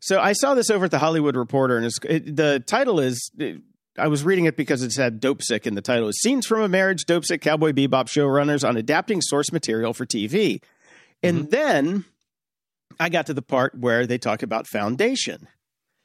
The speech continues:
Speaker 2: Mm-hmm.
Speaker 1: And said it took two hours for showrunner David S. Goyer to outline the thousand-year journey depicted in Isaac Asimov's expansive book series in his pitch to Apple T V Plus.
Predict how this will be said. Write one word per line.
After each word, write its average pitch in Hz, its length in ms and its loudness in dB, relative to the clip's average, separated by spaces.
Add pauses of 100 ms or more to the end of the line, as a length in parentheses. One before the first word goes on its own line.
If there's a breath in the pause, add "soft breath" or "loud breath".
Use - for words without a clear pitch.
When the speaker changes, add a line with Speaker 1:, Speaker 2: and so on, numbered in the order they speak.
Speaker 2:
Mm-hmm. 104 260 -10
Speaker 1:
And 147 240 0
said 147 180 0
it 131 100 -2
took 202 200 -2
two 311 180 0
hours 247 320 0
for 151 80 -4
showrunner 185 580 0
David 175 300 0
S. 160 240 -4
Goyer 160 880 2
to 151 320 2
outline 175 480 0
the 131 140 -2
thousand-year 180 680 2
journey 139 360 0
depicted 139 420 -2
in 127 160 0
Isaac 196 300 0
Asimov's 147 520 2
expansive 135 540 -2
book 139 160 -2
series 139 320 0
in 92 80 -6
his 92 100 -8
pitch - 260 -4
to 92 140 -8
Apple 131 240 -4
T 127 220 -6
V 120 220 -6
Plus. - 560 -6